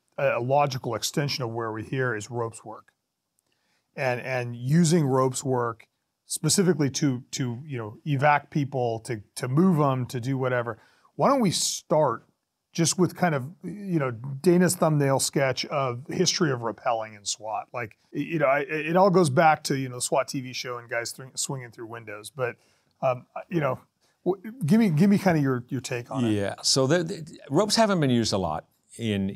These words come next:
Speaker 2: in tactical situations, other than in the, uh, let's just say the suicidal jumper type of a situation. But go back in history, you know, everybody's familiar with the Princess Gate, the Iranian embassy storming by the S A S,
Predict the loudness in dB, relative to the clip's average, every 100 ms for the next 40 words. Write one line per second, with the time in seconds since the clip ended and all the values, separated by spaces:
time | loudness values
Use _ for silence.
0 | -6 -8 -6 -4 -4 -4 -6 -8 -6 -6
1 | -6 -6 -8 -10 _ _ 2 2 4 2
2 | 2 0 0 0 2 2 0 -2 -2 -2
3 | -2 -4 -8 -8 -4 -2 0 -2 -4 -6
4 | -6 -8 -10 -12 -16 -18 -20 -20 -20 -20
5 | -20 _ -12 -12 -12 -12 -14 -18 _ _
6 | -20 _ -2 2 4 6 6 4 0 0
7 | -2 0 0 2 0 -2 0 0 2 0
8 | 0 -2 -4 -4 -2 -4 -6 -14 -14 -12
9 | -10 -8 -8 -8 -12 -10 -10 -10 -10 -12
10 | -12 -14 -10 -8 -8 -10 -12 -14 -10 -6
11 | -2 -2 -2 -4 -4 -2 -4 -8